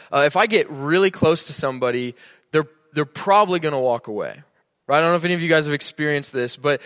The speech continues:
I just have this nagging kind of feeling that the closer I get to somebody, they're, they're probably going to walk away at some point. As they know me more, as they see me more, they're gonna see that I'm not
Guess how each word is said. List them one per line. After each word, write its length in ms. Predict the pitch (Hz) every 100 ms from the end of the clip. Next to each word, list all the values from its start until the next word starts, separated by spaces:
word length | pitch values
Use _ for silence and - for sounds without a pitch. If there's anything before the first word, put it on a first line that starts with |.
| - -
I 80 | 170
just 100 | 220
have 120 | 240
this 140 | 196 165
nagging 640 | 160 151 156 185 185 185 175
kind 300 | 175 160 147
of 160 | 135
feeling 800 | - - - 160 160 143 131 131
that 140 | 135
the 80 | 143
closer 380 | - 180 196 190
I 100 | 156
get 260 | 143 156 -
to 100 | 160
somebody, 420 | 147 131 127 131
they're, 180 | 135 135
they're 140 | 143 139
probably 480 | - 156 175 170
going 260 | 147 147 139
to 240 | - 131 123 - - -
walk 320 | 131 135 131
away 420 | 127 127 123 117 101
at 160 | 123
some 200 | - 123
point. 260 | 135 135 117
As 100 | 131
they 120 | 147
know 340 | 131 135 160
me 160 | 180 165
more, 480 | 165 156 156 156 - - -
as 160 | 139 139
they 100 | 139
see 420 | - - 175 170
me 180 | 170 156
more, 360 | 147 139 139
they're 120 | 135 139
gonna 180 | 147
see 300 | 135 - 143
that 100 | 131
I'm 160 | 131 135
not 240 | 131 -